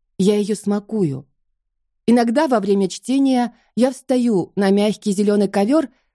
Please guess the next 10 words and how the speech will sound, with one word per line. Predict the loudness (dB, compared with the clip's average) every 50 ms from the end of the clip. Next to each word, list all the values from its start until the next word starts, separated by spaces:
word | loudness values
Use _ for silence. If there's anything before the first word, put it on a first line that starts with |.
| _ _
восхищаясь | -2 -2 -2 -2 -4 -6 -6 -4 -4 -4 -2 -2 0 -2 -2 -4 -8
произведением | -4 0 0 0 0 0 -2 -2 0 0 0 0 0 0 -2 -2
природы. | -2 -2 -2 -2 0 0 -2 -2 -4 -4 -8 -10 -10 _ _ _ _ _ _ _ _ _ _ _ _ _ _ _ _
По | -2 -2 -2
центру | 0 0 0 0 0 0 -2 -4
сада – | -2 -2 0 0 2 2 0 0 -2 -4 _ _ _ _ _ 0
тянутся | 0 2 2 0 0 -2
бесконечные | -2 -2 -4 -4 -2 0 2 2 2 0 -2 -2 0 0
кусты | 0 -2 -6 -8 -4 -2 0 0
роз, | 2 2 2 2 0 -2 -8 -18